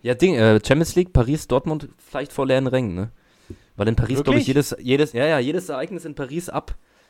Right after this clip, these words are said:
Speaker 1: fünftausend Teilnehmern, ähm, wurde abgesagt.
Speaker 2: Das liegt dann <laughs> nur an den Dortmund-Fans, ne? In Paris ist doch nicht viel Fußball.
Speaker 1: Der, der war gar nicht
Speaker 2: Aber
Speaker 1: so schlecht. Ja, also vielleicht vor leeren
Speaker 2: <laughs>
Speaker 1: Rängen. Ist wieder ein Vorteil für Dortmund fast, ne? Würde ich sagen.
Speaker 2: Vermutlich. Aber wie ist denn das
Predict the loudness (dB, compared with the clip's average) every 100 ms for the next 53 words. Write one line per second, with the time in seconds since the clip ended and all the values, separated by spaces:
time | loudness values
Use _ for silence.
0 | _ -20 -10 -10 -6 0 0 0 -4 0
1 | 0 2 -2 -4 -4 -2 0 0 -2 -6
2 | -8 -6 -4 -4 -4 -4 -6 -10 -20 _
3 | _ _ _ _ -14 -14 -10 -10 -8 -8
4 | -4 -4 -4 -6 -8 -6 -8 -8 -14 -12
5 | -14 -14 -16 -16 -14 -14 -14 -14 -16 -14
6 | -14 -16 -20 -18 -20 -18 -18 -18 _ _
7 | -16 -14 -12 -10 -4 -2 0 0 -2 -4
8 | -8 -10 -16 -20 -6 0 0 0 -4 -6
9 | 0 4 6 6 4 2 0 0 2 8
10 | 8 8 6 6 4 4 0 2 0 -2
11 | -4 -4 -6 -6 _ _ -6 -6 -4 -8
12 | -10 -14 -14 -10 -8 -8 -8 -12 -12 -6
13 | -4 -4 -4 -6 -10 -12 -12 -14 -20